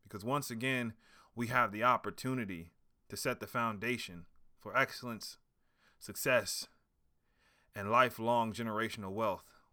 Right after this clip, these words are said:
Welcome to Constructing the Beast. I am your host, as always, Darius Riddick, A K A War Lion One. And wow, you know, what an honor, what a privilege to be back here with you all once again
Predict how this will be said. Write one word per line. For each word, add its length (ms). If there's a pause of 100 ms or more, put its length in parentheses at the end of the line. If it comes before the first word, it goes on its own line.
Welcome 540 (240)
to 100
Constructing 480
the 80
Beast. 560
I 200
am 120
your 200
host, 420 (360)
as 160
always, 680 (160)
Darius 320
Riddick, 340
A 60
K 240
A 140
War 260
Lion 400
One. 320 (420)
And 260
wow, 340 (240)
you 100
know, 80
what 220
an 100
honor, 300
what 160
a 40
privilege 440
to 100
be 220
back 320
here 180
with 180
you 140
all 180
once 280
again 420